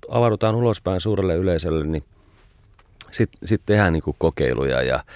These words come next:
ja tota, ehkä joskus epäonnistutaankin ja joskus onnistutaankin. Että kyllä mulle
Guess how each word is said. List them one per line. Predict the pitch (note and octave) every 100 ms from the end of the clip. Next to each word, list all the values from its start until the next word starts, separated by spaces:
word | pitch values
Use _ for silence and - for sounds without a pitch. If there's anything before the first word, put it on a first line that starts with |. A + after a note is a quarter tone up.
| - - - -
ja | F#2
tota, | D#2 D#2+ -
ehkä | F#2 F#2+
joskus | F2+ G2 G#2
epäonnistutaankin | G#2 F2+ D#2 D2 D#2+ E2 E2 -
ja | E2
joskus | E2 - E2+
onnistutaankin. | F2+ D#2 - - - A#1+ -
Että | - - C#2+ - - - -
kyllä | G2+
mulle | D2+ F2 F2